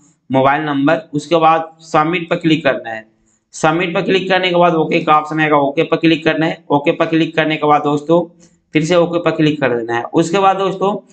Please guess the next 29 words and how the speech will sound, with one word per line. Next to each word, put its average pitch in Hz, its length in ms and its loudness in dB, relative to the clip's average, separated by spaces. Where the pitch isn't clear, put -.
यहाँ 160 320 2
पर 185 280 0
जितना 151 320 0
detail 175 320 0
भरे 165 280 2
हैं 175 100 0
वो 160 180 2
भी 160 140 4
शो 165 180 2
करेगा। 156 340 2
उसके 160 420 -2
बाद 151 320 2
यहाँ 151 240 2
पर 160 380 0
आपको 135 340 0
total 147 400 0
fees 165 260 0
देना 156 260 4
होगा 160 220 4
पचास 156 380 0
रुपया। 160 400 -2
और 143 120 2
दोस्तों 175 320 0
ये 170 200 2
जो 175 140 4
payment 175 460 0
करना 185 260 0
है 185 260 2
आपको, 147 360 0